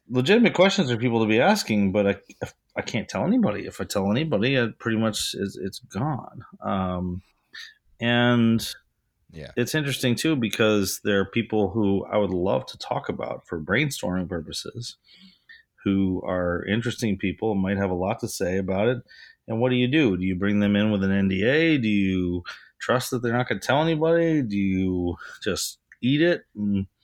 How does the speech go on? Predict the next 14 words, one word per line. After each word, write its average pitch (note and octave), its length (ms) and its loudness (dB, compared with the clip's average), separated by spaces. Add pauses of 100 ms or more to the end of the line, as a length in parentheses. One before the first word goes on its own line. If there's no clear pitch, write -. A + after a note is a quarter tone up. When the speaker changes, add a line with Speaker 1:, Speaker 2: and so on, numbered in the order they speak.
(720)
Speaker 1:
uh, F2+ 160 -4
do G#2+ 280 -2
what A#2 180 -2
you're G#2 100 -4
gonna G#2+ 200 0
do G#2 180 2
anyway? D#3 560 0
I, G2+ 320 -2
I G#2+ 40 2
don't A2 200 0
really A2+ 220 4
know. G#2+ 500 2
And, F#2 500 -2
um, F2 340 -2